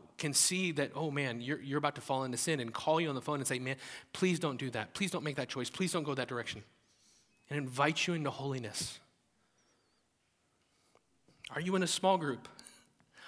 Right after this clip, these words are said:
Are you in a small group? And by that, I mean, not just does the small group leader know that you have attended once, but, but are you regularly attending a small group? Have you, have you made the commitment of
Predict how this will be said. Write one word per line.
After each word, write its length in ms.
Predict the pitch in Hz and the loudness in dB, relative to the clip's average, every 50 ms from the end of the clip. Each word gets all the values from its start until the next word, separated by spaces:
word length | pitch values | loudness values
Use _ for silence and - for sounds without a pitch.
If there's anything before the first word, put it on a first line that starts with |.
| - - - | -18 -10 2
Are 220 | 139 151 165 185 | 6 6 8 8
you 200 | 196 208 220 220 | 6 4 2 2
in 220 | 196 180 160 156 | 4 4 2 2
a 60 | 170 160 | 0 -2
small 260 | - - 214 214 196 | -2 -2 0 0 0
group? 260 | 165 127 104 - - - - _ _ - - - - | 0 -2 -6 -6 -10 -20 -20 _ _ -20 -16 -8 -4
And 80 | 139 | 2
by 120 | 143 139 135 | 2 4 6
that, 320 | 151 214 269 - 208 190 - | 8 8 8 8 6 2 2
I 100 | 160 160 | 2 2
mean, 280 | 160 160 156 156 151 - - - - - | 2 2 0 0 -2 -6 -10 -18 -4 2
not 140 | 151 170 185 | 2 4 6
just 180 | 214 196 - - - - - - - - _ _ _ _ _ _ _ _ _ _ | 6 2 2 0 -6 -16 -20 -20 -20 -20 _ _ _ _ _ _ _ _ _ _
does 220 | 160 160 151 139 | 6 6 6 6
the 80 | 147 147 | 4 2
small 240 | - - 175 180 185 | 2 6 8 6 8
group 200 | 170 175 165 156 - - - - - | 8 4 2 0 -2 -12 -18 -10 -4
leader 300 | 143 147 156 151 151 139 | 0 2 4 4 4 4
know 180 | 143 151 151 | 6 4 6
that 140 | 151 160 - | 4 4 0
you 220 | 135 147 139 135 | 2 0 0 0
have 200 | 127 156 143 131 | 4 4 4 4
attended 400 | 139 127 - - 170 170 170 139 | 4 0 0 0 0 0 0 0
once, 280 | 123 110 107 110 117 - | -2 -2 -2 -2 -4 -4
but, 300 | - - 160 151 - - | 0 0 0 0 0 -2
but 120 | 143 151 - | -2 -2 2
are 140 | - 151 175 | 6 6 8
you 220 | 196 214 208 202 | 8 8 6 6
regularly 560 | 151 147 170 180 180 190 208 202 190 196 196 190 | 6 8 6 8 10 10 10 12 12 12 10 10
attending 460 | 175 175 - 196 190 185 175 170 165 | 6 6 4 4 6 6 6 6 6
a 60 | 160 | 4
small 240 | - 175 190 202 190 | 6 6 6 6 6
group? 180 | 151 120 - - - - - - - - - - _ _ _ _ _ _ _ _ _ _ _ _ _ _ | 4 2 0 -4 -14 -20 -20 -20 -20 -20 -20 -20 _ _ _ _ _ _ _ _ _ _ _ _ _ _
Have 200 | - - 180 180 | 6 6 6 8
you, 160 | 196 196 196 196 - - - | 8 4 4 2 -2 -10 0
have 180 | - 180 180 180 | 4 4 6 6
you 120 | 190 185 180 - - - - - - _ _ | 4 4 2 -2 -14 -20 -20 -20 -20 _ _
made 300 | - 156 175 220 247 220 | 2 6 8 8 8 6
the 60 | 226 | 4
commitment 560 | - - - 190 202 233 269 185 185 170 151 - | 2 4 4 10 10 10 10 10 6 6 6 8
of 340 | 143 156 151 151 139 - | 8 8 8 8 6 -2